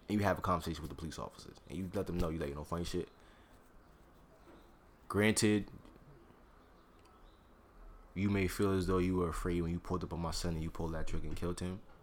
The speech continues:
But you gotta understand that us as a people, we constantly feel afraid because shit like this is,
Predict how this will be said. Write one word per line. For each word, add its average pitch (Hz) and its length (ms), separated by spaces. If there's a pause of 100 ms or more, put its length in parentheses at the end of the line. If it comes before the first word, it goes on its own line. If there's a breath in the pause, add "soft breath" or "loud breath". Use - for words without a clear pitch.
(540)
But 80 140
you 82 60
gotta 78 180
understand 73 440
that - 120
us - 200
as - 60
a - 40
people, 73 360 (120)
we 73 100
constantly 76 580
feel 87 280
afraid 67 360
because - 220
shit 90 120
like 73 120
this 62 120
is, - 120